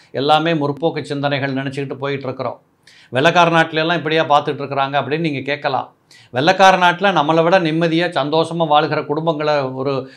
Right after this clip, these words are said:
ஒரு மேட்ச் பண்ணி சொல்லுங்க பார்ப்போம். எத்தனை பேர் இங்க உள்ளவங்க எப்படி இருக்காங்க, அங்க உள்ளவங்க எப்படி இருக்காங்கன்னு பேசுவோம். ஆக எதையுமே பார்த்தீங்கன்னா, நம்ம சௌரியத்துக்காக நம்ம ஒரு விதியை உருவாக்கி கொண்டு, அப்புறம் அந்த நாட்டுல அப்படி இருக்காங்க, இந்த நாட்டுல இப்படி இருக்காங்கன்னு சொன்னா, மொத்தத்துல கெட்டு போகிறது நாமத்தான் இருப்போம்.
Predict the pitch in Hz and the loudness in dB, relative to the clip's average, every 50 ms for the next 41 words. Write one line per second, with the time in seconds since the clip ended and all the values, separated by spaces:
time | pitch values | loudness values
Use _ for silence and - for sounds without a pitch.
0 | - - - 131 131 135 127 135 147 160 165 170 - - 170 151 143 123 151 147 | -14 -8 -6 -4 -4 -4 -4 -2 -2 -2 -4 -4 -4 -4 -4 -4 -4 -4 -4 -4
1 | 156 160 156 147 151 147 143 147 170 175 143 123 127 - 156 156 151 160 165 160 | -4 -4 -4 0 2 2 2 2 -2 -6 -6 -4 -2 -2 -2 -2 0 -2 -2 -2
2 | 151 151 151 151 151 156 151 147 143 143 135 139 143 135 135 127 147 143 151 170 | -2 -4 -4 -2 0 0 -2 -2 -2 -6 -6 -6 -6 -8 -6 -4 -2 -2 0 0
3 | 170 156 147 139 151 151 147 147 147 139 135 131 127 135 135 131 135 135 135 131 | -2 -2 0 -2 -2 0 0 -2 -2 -2 -6 -8 -8 -10 -10 -6 -6 -6 -6 -6
4 | 131 131 131 139 143 139 143 143 147 156 - - _ _ _ _ _ _ _ _ | -8 -10 -8 -8 -10 -10 -8 -10 -10 -10 -12 -14 _ _ _ _ _ _ _ _
5 | _ _ _ _ - 117 156 160 165 143 131 131 151 170 185 185 196 202 180 175 | _ _ _ _ 0 0 2 2 2 2 2 2 2 2 2 2 0 -2 0 2
6 | 170 170 170 170 160 165 170 180 170 139 135 147 165 165 170 170 160 170 190 202 | 2 2 2 0 -4 -2 -2 -2 -2 -2 -2 0 0 0 2 4 4 4 4 4
7 | 190 190 190 190 165 180 185 180 185 170 202 196 185 170 165 165 165 160 143 151 | 2 2 0 -2 0 2 4 4 4 4 2 0 0 0 2 2 0 0 0 -4
8 | 147 165 180 180 165 156 151 156 160 156 151 - 151 139 151 147 151 151 180 185 | -4 -2 -2 -2 -2 -2 -2 0 0 0 0 -2 -6 -6 -6 -4 -4 -2 0 2
9 | 165 151 143 151 151 147 143 147 147 160 160 160 151 135 147 143 139 151 139 147 | 2 2 2 0 0 0 0 0 -2 -2 -2 -2 -2 0 0 0 0 0 -4 -6
10 | 143 147 139 143 151 165 160 143 151 151 151 151 143 143 147 139 139 139 131 120 | -4 -4 -4 -4 -4 -6 -6 -4 -4 -2 -2 -2 -4 -4 -6 -8 -8 -8 -10 -6
11 | 131 143 139 139 135 131 127 139 135 143 170 180 165 170 165 135 160 160 - 151 | -4 -4 -4 -4 -4 -8 -8 -8 -6 -4 -4 -4 -2 -4 -4 -4 -6 -8 -6 -8
12 | 147 143 165 147 135 165 - 151 147 135 135 131 139 156 151 131 120 131 143 147 | -8 -6 -6 -6 -6 -6 -6 -4 -4 -4 -4 -4 -6 -4 -4 -2 -2 0 0 0
13 | 143 131 135 - - 147 147 139 - 127 123 - - 120 120 120 | 0 -2 -2 -4 -4 -4 -4 -4 -6 -10 -10 -8 -6 -6 -6 -6